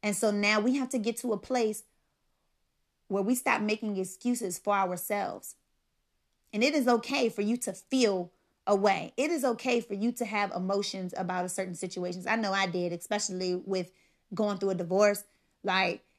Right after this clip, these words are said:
it, like, it's okay for you to feel. You need to feel whatever it is that you need to feel.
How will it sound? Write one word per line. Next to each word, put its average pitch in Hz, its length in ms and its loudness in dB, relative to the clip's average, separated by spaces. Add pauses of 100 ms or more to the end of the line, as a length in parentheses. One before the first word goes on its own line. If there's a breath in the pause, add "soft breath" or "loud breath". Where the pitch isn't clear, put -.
(120)
it, 214 220 6
like, 196 300 2
it's 247 180 6
okay 240 280 2
for 233 120 -6
you 208 140 0
to 208 120 -6
feel. 196 340 2
You 202 140 -2
need 220 300 -2
to 185 160 -6 (140)
feel 190 340 4
whatever 190 360 2
it 185 80 -2
is 190 140 -4
that 180 220 -6
you 196 80 -4
need 185 200 -4
to 165 100 -10
feel. 190 460 0